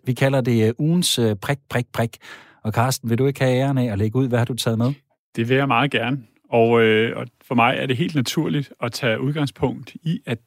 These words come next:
Speaker 2: øh, det i dag er innovationsdag.
Speaker 1: Ja.
Speaker 2: Øh, Center for Offentlig Innovation holder i dag innovationsdag,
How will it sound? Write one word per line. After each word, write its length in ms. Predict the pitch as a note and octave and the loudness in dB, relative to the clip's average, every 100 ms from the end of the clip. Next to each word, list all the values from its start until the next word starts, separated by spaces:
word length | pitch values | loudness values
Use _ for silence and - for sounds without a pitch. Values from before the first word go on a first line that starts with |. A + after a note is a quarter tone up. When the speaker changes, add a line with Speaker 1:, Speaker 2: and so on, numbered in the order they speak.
| - | -6
Speaker 2:
øh, 200 | A2 G#2+ | -4 -4
det 60 | B2 | -4
i 240 | A2+ B2+ A#2 | -6 -6 -4
dag 260 | - - - | -2 -2 -6
er 200 | C#2 - - | -10 -10 -6
innovationsdag. 760 | B2 A#2+ B2 - F3 - - - _ _ _ _ | -4 -2 -4 -6 -8 -10 -14 -16 _ _ _ _
Speaker 1:
Ja. 140 | D#3+ A3+ - | 0 0 -2
Speaker 2:
Øh, 420 | A#2 A2 G#2 G2+ | -2 0 -2 -4
Center 360 | - F3+ - | -4 -2 -2
for 140 | C#3+ C3 | -2 0
Offentlig 440 | G#2+ B2+ D#3+ D3+ | 2 2 -2 -2
Innovation 560 | C3 A2 G2+ - - C3 - _ _ _ _ _ | -2 -2 -2 -2 -2 -6 -12 _ _ _ _ _
holder 180 | B2+ B2+ | 2 2
i 100 | A2 | 0
dag 340 | C#3+ D#3 A#2 - | -2 -4 -8 -8
innovationsdag, 800 | B2+ A2 G#2 G3 - - D#3 | -6 -6 -4 -6 -4 -6 -6